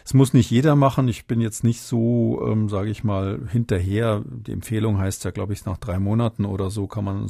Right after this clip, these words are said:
kann, kann, soll man sich schon auffrischen lassen und das soll, gilt für alle ab achtzehn und so weiter.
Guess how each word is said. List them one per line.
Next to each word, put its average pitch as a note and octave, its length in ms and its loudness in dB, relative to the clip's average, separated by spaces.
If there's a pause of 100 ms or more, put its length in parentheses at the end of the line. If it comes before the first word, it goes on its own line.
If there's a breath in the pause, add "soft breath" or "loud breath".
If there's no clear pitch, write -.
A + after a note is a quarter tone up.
kann, A2 300 -4
kann, G#2+ 320 -2
soll G#2+ 240 0
man G#2 320 0 (280 loud breath)
sich - 240 -6
schon A2 380 0
auffrischen B2 640 -2
lassen A2 380 0
und A2 240 -2
das A2 180 -2
soll, A2 380 -2
gilt A#2 260 -4
für - 200 -4
alle A#2+ 280 0
ab - 260 -6
achtzehn A#2+ 460 -4
und G#2+ 160 -4
so A#2 140 -8
weiter. A2 340 -2